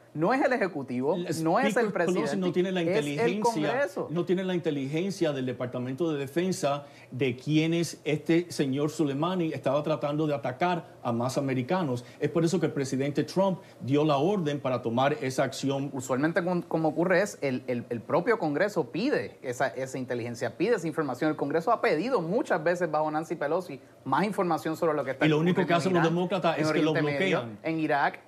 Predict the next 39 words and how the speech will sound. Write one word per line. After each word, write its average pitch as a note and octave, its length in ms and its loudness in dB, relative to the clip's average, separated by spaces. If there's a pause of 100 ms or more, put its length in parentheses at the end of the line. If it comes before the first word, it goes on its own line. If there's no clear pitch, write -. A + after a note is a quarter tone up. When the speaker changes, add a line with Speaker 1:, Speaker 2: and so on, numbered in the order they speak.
Speaker 1:
y G#3 80 0
no G3+ 120 2
se G3+ 120 2
ha F#3+ 80 -2
proveído G#3+ 360 2
nada, C#4 160 2
no A3+ 80 -2
se A#3 80 0
ha G#3 80 2
provisto A3 420 0
nada, F3 240 2
mejor C3+ 220 -4
dicho. B2 200 -4
Speaker 2:
Eh, D#3 120 -2
lo D#3+ 160 2
único F#3+ 260 0
que E3+ 100 0
hace F#3 420 0
Nancy D#3 360 -2
Pelosi D#3+ 420 0
y C#3+ 40 -2
los C3+ 120 -2
demócratas E3 600 -2
es C#3 160 0
bloquear. B2+ 600 -2 (260)
Ellos E3+ 240 4
no F3 180 2
quieren F3+ 520 2 (120)
legislar. C3+ 640 2 (140)
Y C3+ 80 0
en C#3 100 0
noviembre D#3+ 500 2
del E3 160 2
veinte F3 320 0
veinte G3 300 0
el, F#3 140 -2
el C#3 140 -2
pueblo D3 220 4
americano E3+ 600 0